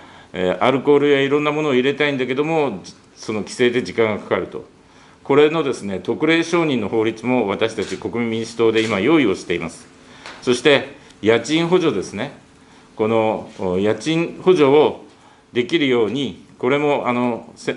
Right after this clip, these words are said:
先週、えー、立国者だけではなくて、他の党にもお願いをしてですね、ぜひこれを実現させたい。そして最後ですけども、学生さんですね。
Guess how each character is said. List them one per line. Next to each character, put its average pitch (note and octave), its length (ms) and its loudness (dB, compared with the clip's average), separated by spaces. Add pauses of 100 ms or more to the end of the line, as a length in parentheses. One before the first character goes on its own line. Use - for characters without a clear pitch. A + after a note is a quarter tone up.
(100)
先 C3 240 -2
週、 C3 320 -2 (500)
え F2 500 -2 (300)
ー、 G#2 40 -4
立 A2+ 160 -4
国 C3+ 180 0
者 G#2+ 280 0 (160)
だ A#2+ 120 2
け C#3+ 80 0
で C#3 80 0
は A#2+ 120 0
な C3 100 -4
く - 80 -16
て、 F2+ 320 -4
他 D3 120 -2
の C3+ 120 -4
党 C3+ 200 -6
に A#2+ 100 -4
も E2 240 -8 (300)
お G#2 80 -8
願 A#2+ 280 -2
い A#2+ 40 -2
を B2 120 -2
し - 100 -12
て D#3 100 -2
で A2 100 -6
す - 100 -14
ね、 E2 220 -14 (400)
ぜ D#3 140 -2
ひ C#3 340 -4
こ A#2 80 0
れ G#2+ 80 2
を G#2+ 120 2
実 G2 280 -8
現 G2+ 180 -6
さ G2+ 120 -4
せ G2 120 -10
た G2 140 -2
い。 E2+ 100 -2 (480)
そ B2 120 -2
し A#2+ 60 -2
て C#3+ 120 2 (160)
最 D3+ 220 2
後 B2+ 80 4
で A2+ 100 2
す A2+ 60 -10
け B2 100 2
ど A#2 80 2
も、 C3+ 300 0 (540)
学 B2 200 4
生 D#3+ 280 2
さ D#3+ 160 0
ん D#3 60 -2
で D3+ 100 -2
す D3+ 100 -10
ね。 G2+ 320 -6